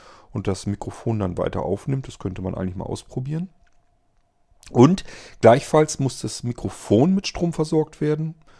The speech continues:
Und die Aufnahme-App, die hier läuft, die muss halt auch rackern. Also könnt ihr euch vorstellen, wie schnell der Akku dann leer sein wird. Und das wird bei dem iPod Touch wahrscheinlich sehr schnell gehen. Ich hab noch keine Praxiserfahrung. Das Ding habe ich,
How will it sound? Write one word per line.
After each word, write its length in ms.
Und 460
die 200
Aufnahme-App, 760
die 100
hier 180
läuft, 320
die 60
muss 240
halt 160
auch 320
rackern. 480
Also 240
könnt 260
ihr 40
euch 80
vorstellen, 440
wie 80
schnell 320
der 140
Akku 200
dann 200
leer 180
sein 280
wird. 200
Und 180
das 160
wird 160
bei 140
dem 160
iPod 340
Touch 300
wahrscheinlich 560
sehr 240
schnell 400
gehen. 300
Ich 220
hab 220
noch 200
keine 300
Praxiserfahrung. 960
Das 160
Ding 220
habe 220
ich, 260